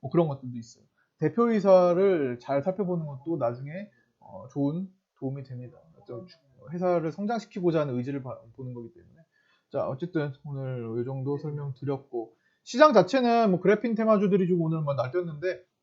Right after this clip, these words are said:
음, 테마는 계속, 계속 다른 쪽으로 또 올 겁니다.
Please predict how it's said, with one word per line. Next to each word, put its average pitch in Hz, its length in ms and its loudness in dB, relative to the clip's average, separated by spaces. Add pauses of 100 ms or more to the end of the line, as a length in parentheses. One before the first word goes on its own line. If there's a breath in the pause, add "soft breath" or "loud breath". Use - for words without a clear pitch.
음, 127 220 -14 (300)
테마는 220 280 -2
계속, 160 240 -4 (220)
계속 156 220 -4
다른 202 260 2
쪽으로 180 240 0
또 175 140 2
올 139 220 0
겁니다. 180 500 -2